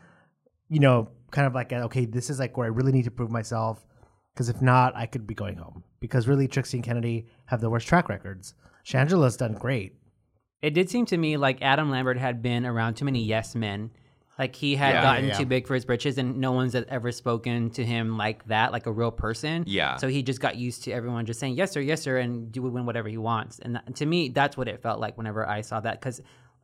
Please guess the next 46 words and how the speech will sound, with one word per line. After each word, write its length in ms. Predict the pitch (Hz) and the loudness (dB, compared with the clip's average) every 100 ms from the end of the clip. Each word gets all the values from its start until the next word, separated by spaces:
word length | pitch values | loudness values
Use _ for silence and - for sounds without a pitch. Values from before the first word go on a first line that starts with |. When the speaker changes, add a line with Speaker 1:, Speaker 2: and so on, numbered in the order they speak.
| - | -6
Speaker 2:
and 180 | 127 | -2
like 160 | 127 120 | 0 0
you 80 | 131 | -2
said, 300 | 123 127 117 | 0 0 0
for 140 | 127 | -2
what 240 | 127 123 - | -2 -4 -4
Trixie 260 | 135 131 | -6 -4
was 160 | 123 117 | -4 -4
doing, 280 | 127 120 120 - | -2 -2 -2 -4
it 100 | 127 | -2
all 260 | - 123 | 2 2
felt 280 | 120 120 113 | 2 -2 -4
like 100 | 113 | -4
she 200 | - 127 | -6 -4
knew 200 | 123 117 | -2 -2
what 140 | 117 113 | -2 -4
she 140 | 120 | -4
wanted 320 | 117 113 110 | -4 -4 -4
to 80 | 120 | -8
do. 420 | 107 131 156 170 170 - | -4 -2 0 -2 -4 -16
She 120 | - 127 | -10 -4
knew 100 | 123 | -4
what 120 | 113 | -4
she 80 | 117 | -6
was 140 | 107 | -6
capable 360 | 156 151 151 151 | -6 -2 2 4
of, 300 | 151 147 147 - - | 6 4 0 -16 -8
and 100 | 120 | -4
she 60 | 135 | -2
was 80 | |
like, 80 | 127 | -2
"And 100 | 127 127 | 0 0
I'm 100 | 131 | 0
gonna 120 | 120 | 0
do 240 | 110 127 120 | 0 2 2
it." 120 | 120 | 0
And 120 | 123 | -4
she 120 | - | -4
was 100 | 117 | -6
just 200 | 117 110 | -6 -6
using 220 | 123 113 113 | -6 -4 -2
her 140 | 120 | 0
own 160 | 120 117 | 0 -2
sense 180 | 117 | -4
of 60 | 107 | -8
humor 420 | 113 110 107 104 | -4 -2 -2 -4